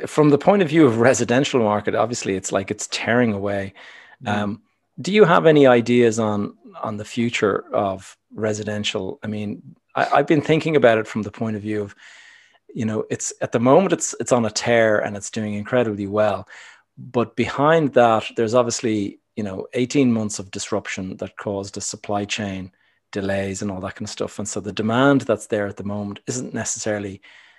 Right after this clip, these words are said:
Speaker 2: Mm.
Speaker 1: real demand, uh, you know, realistic kind of demand that you would expect the market to have. And so, and then on top of that, you've got the fact that, um, people have saved up all of the, this money and, and stuff like that. And this kind of,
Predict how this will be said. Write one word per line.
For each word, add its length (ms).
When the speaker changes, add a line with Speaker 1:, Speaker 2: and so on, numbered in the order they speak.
Speaker 2:
Mm. 300
Speaker 1:
real 220
demand, 520
uh, 180
you 300
know, 140
realistic 720
kind 180
of 60
demand 380
that 100
you 80
would 100
expect 640
the 80
market 360
to 60
have. 380
And 180
so, 440
and 120
then 120
on 100
top 260
of 120
that, 280
you've 200
got 280
the 60
fact 440
that, 380
um, 240
people 240
have 320
saved 360
up 140
all 160
of 100
the, 300
this 220
money 320
and, 200
and 80
stuff 240
like 160
that. 240
And 100
this 140
kind 180
of, 140